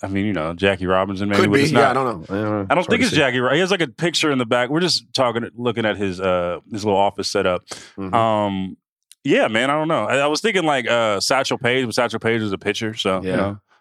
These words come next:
Speaker 1: Maybe Willie Mays. Who
Speaker 2: Could,
Speaker 1: knows?
Speaker 2: could be. Uh, those unis look old, old, real old.
Speaker 1: Yeah, yeah, man. Shout out. Um, that's not what we're here, though.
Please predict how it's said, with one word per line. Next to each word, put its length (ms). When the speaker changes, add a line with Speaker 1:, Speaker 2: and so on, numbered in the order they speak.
Speaker 1:
Maybe 160
Willie 260
Mays. 480
Who 60
Speaker 2:
Could, 100
Speaker 1:
knows? 160
Speaker 2:
could 200
be. 140
Uh, 60
those 200
unis 280
look 180
old, 420
old, 460
real 220
old. 300
Speaker 1:
Yeah, 420
yeah, 260
man. 360
Shout 280
out. 240
Um, 600
that's 160
not 120
what 100
we're 80
here, 140
though. 180